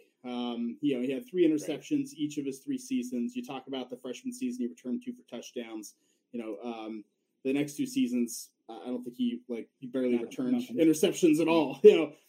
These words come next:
Speaker 1: you know, if, if he even caught him. So, you know, you're not, I don't think you're gonna get what Tr-, what Trevon Diggs is doing in Dallas. You're not gonna get this guy that's making interceptions, that's taking chances. That's never been his game. He wants you to just not throw to his side. Um, so I think that's a question mark,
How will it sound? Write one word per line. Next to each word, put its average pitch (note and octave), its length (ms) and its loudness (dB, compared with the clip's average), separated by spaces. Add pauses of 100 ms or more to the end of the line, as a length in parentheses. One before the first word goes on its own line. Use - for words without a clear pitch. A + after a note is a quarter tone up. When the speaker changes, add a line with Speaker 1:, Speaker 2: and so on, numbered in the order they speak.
Speaker 1:
you E3 100 4
know, E3 80 4
if, D#3+ 140 2
if D3+ 160 0
he D3+ 60 2
even E3 200 2
caught A#2 180 -12
him. A2 80 -14
So, E3+ 400 2 (380)
you D#3+ 80 2
know, D3+ 140 0
you're F#3+ 220 2
not, E3+ 120 0
I F3 60 0
don't F#3 140 0
think F3+ 140 -2
you're E3 100 2
gonna D#3 160 2
get D3+ 460 0
what D3 140 -4
Tr-, D#3 140 -12 (100)
what C3+ 180 -6
Trevon B2+ 300 -6
Diggs B2 200 -6
is - 100 -20
doing A2+ 360 -10
in B2 100 -6
Dallas. G#2 380 -12
You're E3 120 -2
not D3 60 -6
gonna C#3+ 140 0
get C#3+ 160 -2
this C3+ 180 -8
guy C3 180 -8
that's B2 180 -6
making C3 280 0
interceptions, A#2+ 640 -6
that's A#2 120 -12
taking B2 280 -6
chances. A#2+ 440 -8
That's B2+ 260 -8
never A#2+ 220 -4
been B2 180 -4
his B2 180 -6
game. A#2 400 -6
He C3+ 120 0
wants B2 340 -4
you C3+ 80 0
to B2 120 0
just B2 200 -10
not B2 240 -8
throw A2+ 280 -6 (120)
to C3 120 -6
his A2 220 -6
side. G2+ 420 -10 (360)
Um, A#2+ 400 -4
so F#3+ 340 2
I G4+ 60 -2
think E3 160 0
that's D3+ 240 -2
a - 40 -10
question - 420 -4
mark, B2+ 260 -2